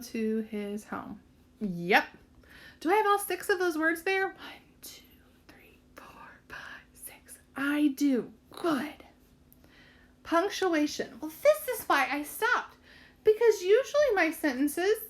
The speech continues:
I put a period because I'm telling you something.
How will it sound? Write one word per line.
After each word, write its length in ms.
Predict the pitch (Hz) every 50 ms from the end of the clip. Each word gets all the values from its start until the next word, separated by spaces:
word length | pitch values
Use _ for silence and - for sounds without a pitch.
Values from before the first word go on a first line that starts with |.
| - _ _ _ _
I 140 | - 403 415 -
put 120 | - 370
a 60 | 349 349
period 480 | 349 - 370 - 480 539 415 294 226
because 340 | 240 254 262 - 320 320 -
I'm 240 | 320 330 349 349 359 - - - - - - _ _ -
telling 560 | - - - - 370 359 494 523 480 392 311 262
you 140 | 233 220
something. 640 | 220 - 220 156 180 190 - - - - - - 240